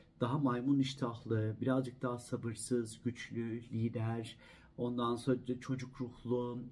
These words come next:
e, yeniliklerin peşinde koşan bir burçtur. Ve Venüs'ün ondan sonra Koç burcuna geçmesiyle birlikte ilişkilerde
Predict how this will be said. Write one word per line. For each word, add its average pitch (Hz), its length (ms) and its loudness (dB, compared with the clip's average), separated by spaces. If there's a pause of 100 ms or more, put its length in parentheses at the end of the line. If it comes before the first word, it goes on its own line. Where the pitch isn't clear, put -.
e, 123 120 -2
yeniliklerin 127 840 4
peşinde 135 360 0
koşan 101 400 -4
bir 92 100 -2
burçtur. 180 440 0 (360)
Ve 139 140 10
Venüs'ün 165 400 8
ondan 147 340 6
sonra 156 260 2
Koç 175 300 0
burcuna 143 240 6
geçmesiyle 147 600 2
birlikte 139 440 6
ilişkilerde 139 880 2